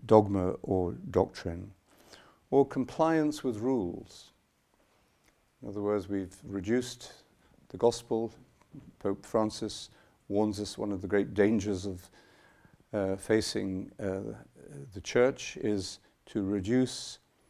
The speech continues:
the gospel to an ideology. Maybe it's a moral ideology or political ideology. We reduce it to things that can be enumerated, bulleted, bullet points.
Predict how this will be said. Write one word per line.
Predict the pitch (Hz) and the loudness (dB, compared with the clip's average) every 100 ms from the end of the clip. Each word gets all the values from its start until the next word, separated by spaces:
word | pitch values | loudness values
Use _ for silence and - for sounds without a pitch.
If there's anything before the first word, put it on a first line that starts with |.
| _ _ _ | _ _ _
the | 107 | -6
gospel | 95 123 123 - 117 107 | 4 4 4 -4 -4 -4
to | - 113 | -4 -4
an | 110 - | -2 0
ideology. | 113 101 104 92 87 87 92 - _ _ _ _ _ _ _ _ _ _ _ _ _ _ _ | 2 4 4 2 -2 -8 -14 -18 _ _ _ _ _ _ _ _ _ _ _ _ _ _ _
Maybe | 104 92 | -8 -6
it's | 104 - | -6 -8
a | |
moral | 104 104 110 104 95 | -4 2 2 4 2
ideology | 90 87 90 85 85 85 87 | -2 -6 -6 -6 -8 -8 -6
or | 92 | -6
political | 87 113 117 117 95 101 | -2 -2 -2 -2 -6 -8
ideology. | 92 90 85 92 101 - - _ _ _ _ _ _ - | -10 -8 -8 -10 -16 -18 -20 _ _ _ _ _ _ -10
We | 110 | -6
reduce | 101 104 127 123 | -4 -2 -2 -2
it | 131 - | -8 -8
to | 113 | -12
things | - 113 107 98 | -4 0 0 -2
that | 110 | -6
can | - 101 | -2 -2
be | 98 101 101 101 - - _ - | 0 2 0 -2 -12 -20 _ -8
enumerated, | 113 123 131 110 90 90 87 - 87 87 - 143 143 - 165 123 90 | 0 4 4 4 4 0 0 -6 -8 -10 -16 -16 -16 -16 -14 -12 6
bulleted, | 123 107 104 - 101 - - - - - _ _ - | 6 6 2 -4 -8 -12 -20 -20 -20 -20 _ _ -6
bullet | 117 98 - | -2 -2 -4
points. | - 90 - - - - | -10 -8 -12 -16 -18 -20